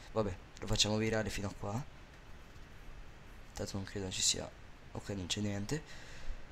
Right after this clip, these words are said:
E insomma, a me sembra una buona idea. Allora, escogitiamola. Ci serve allora le rail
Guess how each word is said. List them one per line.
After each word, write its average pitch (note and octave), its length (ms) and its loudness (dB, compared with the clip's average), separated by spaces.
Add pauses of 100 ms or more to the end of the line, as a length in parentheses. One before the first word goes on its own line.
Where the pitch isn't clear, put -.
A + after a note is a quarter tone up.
(180)
E E3 100 2 (200)
insomma, A#2+ 580 4
a B2 40 6
me A#2 180 6
sembra A#2 320 8
una A2 80 6
buona G#2+ 160 4
idea. A2+ 280 2 (1500)
Allora, G#2+ 380 2 (320)
escogitiamola. G2+ 1000 6 (2750)
Ci - 200 12
serve G2+ 500 12
allora A2 360 8
le C3 420 8 (760)
rail A2+ 720 4